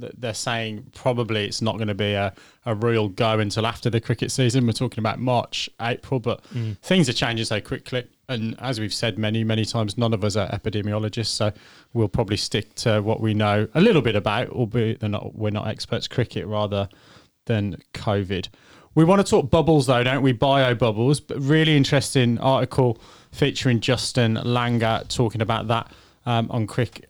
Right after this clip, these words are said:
Speaker 1: Info. Lippy, I'll come to you first for, for, for your take.
Speaker 2: Oh, I guess all, all I really wanna say is, um, I think we, we're hoping to talk to a bit more of an expert at the weekend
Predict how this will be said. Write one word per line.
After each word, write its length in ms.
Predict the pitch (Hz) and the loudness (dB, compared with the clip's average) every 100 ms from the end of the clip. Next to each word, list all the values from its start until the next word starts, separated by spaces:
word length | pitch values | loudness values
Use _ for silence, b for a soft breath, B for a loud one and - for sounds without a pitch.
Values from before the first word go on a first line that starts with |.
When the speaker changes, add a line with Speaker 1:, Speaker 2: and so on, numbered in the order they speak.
| - | 0
Speaker 1:
Info. 460 | 127 123 - 104 | 2 2 0 0
Lippy, 180 | 147 - | 0 2
I'll 60 | 139 | 2
come 180 | 151 139 | 2 2
to 120 | 135 | 2
you 340 | 123 135 147 | 2 4 2
first 460 | 139 - 135 143 - | -2 0 2 2 2
for, 160 | 143 | 0
for, 380 | 117 - 139 131 | -2 -2 0 0
for 160 | - 131 | -2 0
your 240 | 120 127 | 2 2
take. 500 | 127 147 175 - - _ _ _ _ _ b b b | 0 0 0 -2 -12 _ _ _ _ _ b b b
Speaker 2:
Oh, 100 | 180 | 4
I 120 | 185 | 4
guess 340 | 185 262 - - - | 6 2 2 -4 2
all, 260 | 170 180 | 6 8
all 240 | 147 175 160 | 8 8 8
I 80 | 139 | 8
really 180 | 143 | 8
wanna 160 | 120 117 | 6 4
say 320 | - 120 110 | 2 4 4
is, 400 | 107 - - - - | 4 0 -4 -6 -6
um, 520 | 113 104 101 101 - - _ _ - | -2 0 0 -4 -8 -16 _ _ -6
I 120 | 123 | -4
think 280 | - 180 - - _ | 0 -2 -2 -16 _
we, 220 | 139 131 | 2 2
we're 120 | 127 123 | 4 4
hoping 320 | 135 - 131 | 4 2 2
to 60 | 117 | 0
talk 300 | - 131 - | 2 0 2
to 400 | 127 117 110 104 | 2 4 4 2
a 80 | 113 | 0
bit 160 | 131 | 0
more 160 | 120 123 | 2 4
of 80 | 110 | 4
an 80 | 117 | 2
expert 340 | - - 113 | 0 2 2
at 80 | - | 2
the 80 | 104 | 2
weekend 520 | 113 - 117 110 | 2 2 0 2